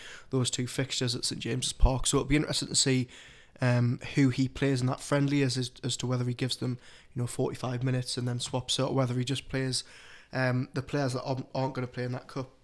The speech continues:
game. But I don't wanna tempt fate, but Newcastle United have got a huge chance of going far in that competition. We've already seen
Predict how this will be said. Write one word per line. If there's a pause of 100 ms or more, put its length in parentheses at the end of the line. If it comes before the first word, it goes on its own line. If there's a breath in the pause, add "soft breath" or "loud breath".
(160)
game.
But (1700 loud breath)
I
don't
wanna
tempt
fate,
but
Newcastle
United
have
got
a
huge
chance
of
going
far
in
that
competition.
We've
already
seen